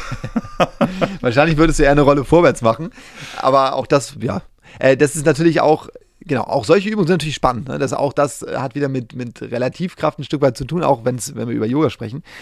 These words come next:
Aber ja, grundsätzlich ist es so, dass ich die Angst da beim, beim Farmers Walk auf jeden Fall nehmen kann. Es ist, ich hab wirklich viele dieser Tests durchgeführt und es ist nicht einmal passiert. Und die Übung natürlich auch, jetzt abseits des Tests, ist wirklich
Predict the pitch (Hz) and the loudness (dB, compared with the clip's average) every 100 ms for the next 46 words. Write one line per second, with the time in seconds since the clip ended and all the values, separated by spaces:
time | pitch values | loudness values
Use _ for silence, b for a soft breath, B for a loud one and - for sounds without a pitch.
0 | B - 120 123 139 123 180 202 190 180 | B 0 4 4 4 4 4 4 2 2
1 | 156 135 156 151 - 120 123 - 320 123 | 0 4 6 6 2 0 0 -2 -8 -8
2 | - - - - 139 120 - 117 120 117 | -10 -10 -4 -2 -2 -4 0 2 2 2
3 | 113 113 - 113 113 123 - 120 123 - | -2 -6 -8 -8 -4 -4 -4 -6 -6 -8
4 | 117 - 113 - B B B B 113 131 | -8 -8 -10 -12 B B B B 0 4
5 | 165 165 - 127 147 - - - - 110 | 4 4 0 -2 -2 -4 -8 -8 -8 -8
6 | - 117 107 127 120 - 127 120 113 117 | -6 -6 -4 -6 -6 -8 -4 -4 -4 -6
7 | - 120 - 107 123 127 107 120 113 - | -6 -10 -10 -10 -8 -6 -4 -4 -4 -6
8 | 110 95 107 110 - - 113 110 - 101 | -10 -10 -12 -14 -14 -10 -8 -6 -6 0
9 | - 190 B B B - 135 147 156 156 | 2 2 B B B -6 -2 -2 0 2
10 | 160 156 - _ 135 120 143 120 107 143 | 2 0 -8 _ -4 -2 -2 -4 2 4
11 | 180 143 - 143 160 147 - 127 117 - | 6 4 0 -2 2 2 2 -6 -6 -8
12 | - 165 - - - - 160 - 123 143 | -8 -6 -8 -16 -10 -4 -2 -2 -4 -2
13 | 151 127 | -2 -4